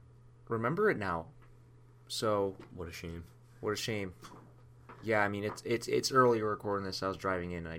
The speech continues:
Speaker 1: probably just
Speaker 2: Yeah,
Speaker 1: forgot
Speaker 2: it's eight,
Speaker 1: about it.
Speaker 2: eight thirty A M.
Speaker 1: Yeah.
Speaker 2: But the Sabres were not silent in the
Speaker 1: Mm-hmm.
Speaker 2: early stages of this offseason.
Speaker 1: Correct.
Speaker 2: So we're gonna get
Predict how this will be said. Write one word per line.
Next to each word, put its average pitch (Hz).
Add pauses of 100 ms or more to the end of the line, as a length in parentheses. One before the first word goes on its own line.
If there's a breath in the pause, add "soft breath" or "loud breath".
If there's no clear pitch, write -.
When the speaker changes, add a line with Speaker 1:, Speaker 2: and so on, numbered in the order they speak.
Speaker 1:
probably 90
just 85
Speaker 2:
Yeah, 92 (100)
Speaker 1:
forgot 90
Speaker 2:
it's 85
eight, 98
Speaker 1:
about 85
it. 87
Speaker 2:
eight -
thirty 107
A 95
M. 98 (120)
Speaker 1:
Yeah. 87 (1120 soft breath)
Speaker 2:
But - (1080)
the 95
Sabres 92
were 90
not 101 (420)
silent 92 (120)
in -
the 120
Speaker 1:
Mm-hmm. 139
Speaker 2:
early 92
stages 85
of 80
this 85
offseason. 80
Speaker 1:
Correct. 90
Speaker 2:
So 90
we're 80
gonna 82
get 90